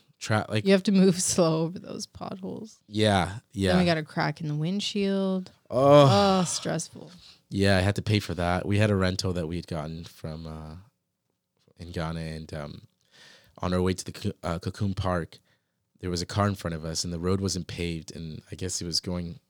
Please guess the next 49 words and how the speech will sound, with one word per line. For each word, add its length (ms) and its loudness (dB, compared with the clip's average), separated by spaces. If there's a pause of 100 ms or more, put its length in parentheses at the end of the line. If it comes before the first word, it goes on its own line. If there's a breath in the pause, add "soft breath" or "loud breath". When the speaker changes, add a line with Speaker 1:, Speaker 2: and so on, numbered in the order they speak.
Speaker 1:
it 60 -16
wasn't, 260 -6
it 80 -6
wasn't 220 -6
going 240 -4
that 260 -6
fast, 380 -10
but 120 -8
the 80 -4
rock 280 0
flicked 420 -8
up 200 -10
into 220 -12
the 120 -8
windshield 440 -8
and 100 -14
cracked 400 -10
it 160 -12 (440 soft breath)
in 80 -20
two 180 -2
places. 540 -6 (760)
I 40 -18
was 100 -6
choked, 540 -4
and 100 -8
I 80 -6
was 120 -8
like, 160 -10
"You 60 -8
know 160 -6
what? 240 -8
This 180 -6
is 80 -10
gonna 140 -8
cost 320 -8
us." 200 -10 (100)
So 260 -8
we, 140 -10 (100)
we 160 -8
had 160 -2
to 80 -6
get, 220 -4
like, 280 -4 (380)
someone 260 -4
to 100 -6
fix 260 -4
it 60 -4
in 80 -8
Accra, 420 -8